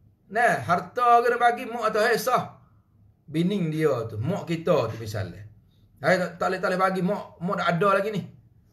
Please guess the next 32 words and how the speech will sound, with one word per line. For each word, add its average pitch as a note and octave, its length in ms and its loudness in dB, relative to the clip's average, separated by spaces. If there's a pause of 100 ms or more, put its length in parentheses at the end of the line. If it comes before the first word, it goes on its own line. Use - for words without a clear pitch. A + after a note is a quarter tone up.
(280)
Ha, C#3+ 240 -2
mak G3 240 -2
nak F#3+ 80 -6
boleh G3+ 240 0
dulu, F3+ 240 0
mak, F3+ 400 -4
mak G3 240 -4
apa, G#3 180 -4
mak, F#3 300 -2
mak, G3+ 200 -6 (120)
mak G#3+ 180 -4
nak F#3+ 60 -4
jual G#3+ 160 6
habis. F3+ 240 -2 (1300)
Mak F#3+ 240 -4
nak - 20 -6
jual G3+ 140 2
habis, F3+ 240 2
apa - 240 -4
jual G#4+ 160 4
apa? A4 200 -2 (460)
Kata-kata A3 460 0
rai, G3 160 2
ha, D#3 160 4
jual E3 160 0
bagi-bagi E3 320 0
duit E3 240 -4
kata. A#2+ 240 -8 (640)
Mak D#3+ 160 -4
nak F3 160 -6
cara E3 240 2
diri. C3 320 -4